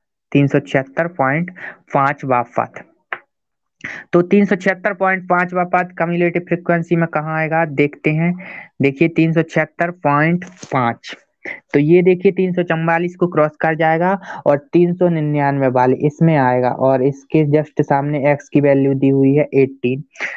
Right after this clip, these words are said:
तो जो हमारी क्यू थ्री की value हो जाएगी, क्यू three equals to एटीन निकल के आ जाएगा। तो ये हो जाएगी हमारी क्यू थ्री की value।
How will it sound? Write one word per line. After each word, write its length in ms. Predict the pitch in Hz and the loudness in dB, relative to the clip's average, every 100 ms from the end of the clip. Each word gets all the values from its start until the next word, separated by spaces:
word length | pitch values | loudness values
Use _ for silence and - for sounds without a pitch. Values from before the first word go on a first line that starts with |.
| - | -4
तो 320 | 151 151 143 135 - 143 | 2 4 4 0 -6 0
जो 120 | 139 | 2
हमारी 320 | 139 139 143 | 2 0 -2
क्यू 280 | 143 160 165 | 0 4 4
थ्री 260 | 165 165 | 4 2
की 160 | 175 170 | 2 2
value 380 | 160 156 160 165 | 2 0 0 -2
हो 160 | 160 | -2
जाएगी, 380 | 156 151 156 170 | -2 -2 -2 -2
क्यू 260 | 175 - 143 | -4 -4 -4
three 400 | - - 151 139 | -2 0 2 2
equals 420 | 139 - 139 143 - - | 0 -2 0 0 -2 2
to 240 | 156 180 - - _ _ _ _ _ - | 4 2 -2 -20 _ _ _ _ _ -2
एटीन 420 | 135 131 - 120 | 0 0 0 0
निकल 300 | 117 - 60 | 0 -4 -6
के 140 | - - | -4 -6
आ 140 | - | -8
जाएगा। 340 | - - - _ _ _ _ _ _ _ _ _ _ - - - _ | -8 -12 -14 _ _ _ _ _ _ _ _ _ _ -20 -20 -20 _
तो 60 | 135 | 0
ये 180 | 135 165 | 2 4
हो 180 | 170 160 | 4 2
जाएगी 280 | 156 151 | 0 -2
हमारी 320 | 143 143 143 165 | -6 -6 -6 -6
क्यू 240 | - 139 | -4 -6
थ्री 200 | - 131 | -4 -4
की 160 | 123 139 | 0 2
value। 360 | - 120 120 | 2 -2 -10